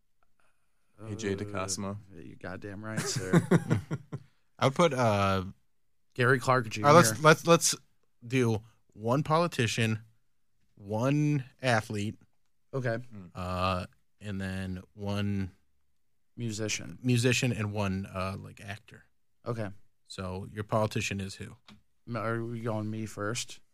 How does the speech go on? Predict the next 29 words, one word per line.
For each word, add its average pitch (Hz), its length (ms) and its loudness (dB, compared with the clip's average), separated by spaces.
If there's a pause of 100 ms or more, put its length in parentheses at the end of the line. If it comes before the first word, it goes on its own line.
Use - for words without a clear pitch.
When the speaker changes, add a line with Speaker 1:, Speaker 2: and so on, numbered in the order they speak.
(160)
Speaker 3:
Uh, 117 260 4
well, 131 160 -2
I'll, 165 100 6 (100)
I'll 170 40 6
go 151 140 2
first. 98 300 -6
My 120 120 2
politician 135 480 4
is 101 140 0
definitely 98 300 -4
Don-, 90 220 -4
Donald 90 280 -6
Trump. - 200 -18 (420)
I - 40 -18
think 95 220 -16
he's 92 320 -12 (840)
super - 720 4 (120)
<laughs> - 100 -8
interesting. 110 720 0
Like, 110 140 0
if, 113 400 -8
and 139 120 6
you 160 60 8
get 165 140 10
Speaker 2:
Yeah. 104 120 -6
Speaker 3:
un-, 156 420 10 (1200)
like, 113 340 0
you 135 120 0
get 127 180 6